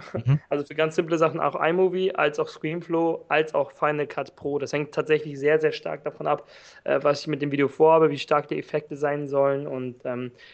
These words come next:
Speaker 2: wie intensiv man das machen will. Aber ne, ein Mac, jeder Mac hat iMovie installiert, also jeder Zuschauer sollte das mit iMovie hinkriegen. Und bei Windows ist, meine ich, auch, ich hab vergessen, wie das Ding heißt,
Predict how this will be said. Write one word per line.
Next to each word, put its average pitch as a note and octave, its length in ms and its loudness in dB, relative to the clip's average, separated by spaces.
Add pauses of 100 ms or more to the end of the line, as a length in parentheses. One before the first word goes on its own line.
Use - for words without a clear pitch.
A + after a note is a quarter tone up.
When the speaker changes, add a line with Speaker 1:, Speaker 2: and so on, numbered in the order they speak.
Speaker 2:
wie C#3+ 100 4
intensiv C3+ 500 0
man B2+ 120 -2
das A#2+ 100 -4
machen B2 300 -6
will. B2+ 80 -4
Aber C3 320 4 (320)
ne, D3 280 0
ein D3 140 0
Mac, E3 340 2
jeder D3+ 200 2
Mac E3+ 200 0
hat D#3+ 100 -4
iMovie F3 420 -2
installiert, F3+ 680 0
also C#3+ 180 0
jeder C3+ 220 -4
Zuschauer C#3+ 380 -2
sollte C#3 240 0
das C3+ 120 -6
mit - 80 -10
iMovie C#3 600 -2
hinkriegen. D#3+ 600 -2 (680)
Und C3+ 100 -8
bei B2+ 120 0
Windows C#3 300 -6
ist, B2 100 -16
meine C#3 280 -6
ich, - 160 -12
auch, D3 180 -4
ich - 120 -20
hab - 100 -20
vergessen, C3+ 280 -8
wie C3 40 -14
das C3+ 160 -8
Ding C3+ 180 -6
heißt, C3+ 260 -2